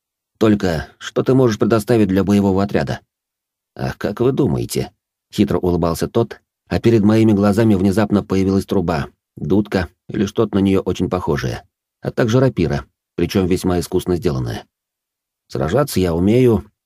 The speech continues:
показатель физических способностей выше тридцатого уровня, оставлю немного тайны за собой. Магия тоже есть. Сейчас, к слову, была её капля применена. Представьте, что во время боя я могу начать играть мелодию, которая даст всем союзникам бонус,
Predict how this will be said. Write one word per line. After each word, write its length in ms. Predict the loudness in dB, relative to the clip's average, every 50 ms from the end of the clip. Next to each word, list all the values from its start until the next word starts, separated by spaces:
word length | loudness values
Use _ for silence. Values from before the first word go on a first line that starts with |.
| _ _ _ -10 -6
показатель 400 | -4 0 0 0 2 2 2 2
физических 480 | 2 2 0 0 0 -2 -4 -4 -4
способностей 640 | -2 -2 -2 0 2 2 2 2 0 0 -2 -2 0
выше 240 | 0 0 0 -2 -2
тридцатого 460 | -2 -4 -2 -2 -2 -2 -2 -2 -2
уровня, 500 | -2 -2 -2 0 0 0 0 -2 -4 -6 _ _ _ _ _ _
оставлю 420 | -6 -6 -4 -2 0 0 2 2 2 0
немного 340 | 0 -2 -2 -2 -2 -4
тайны 320 | -4 -2 -4 -2 -2 -2 -2
за 80 | -4
собой. 440 | -4 -6 -4 -4 -2 -4 -4 -6 -8 _ _ _ _ _ -10
Магия 360 | -6 -2 0 2 2 2 0
тоже 260 | 0 0 0 2 2 2
есть. 360 | 2 2 0 -2 -6 -12 -16 _ _ _ _ _ _ -2
Сейчас, 340 | -2 0 2 2 0 0
к 60 | -2 -2
слову, 280 | 0 0 2 2 0 0
была 240 | 0 0 0 0
её 200 | 0 0 0 -2
капля 320 | 0 0 -2 -2 0 -2 -4
применена. 640 | -4 -4 -4 -4 -4 -4 -4 -4 -4 -4 -6 -6 _ _ _ _ _ _ _ _ _ _
Представьте, 480 | -8 -6 -6 -4 -2 -2 -2 0 -2 -4
что 160 | -2 -2 -2
во 80 | 0 0
время 240 | 0 0 0 0
боя 220 | 2 2 2 2 2
я 160 | 2 0 -2
могу 160 | -2 -2 -2
начать 280 | -2 -2 -2 -2 -2 -2
играть 300 | 0 0 0 -2 -2 -2
мелодию, 520 | 0 0 2 2 2 2 0 -2 -2 -4 -6 _ _ _ _ _ -6
которая 400 | -4 -2 0 2 2 2 2 2
даст 260 | 2 2 0 0 -4
всем 220 | -4 0 0 2 2
союзникам 580 | 2 2 2 2 2 2 2 2 2 0 2
бонус, 400 | 2 2 2 2 -2 -4 -8 -14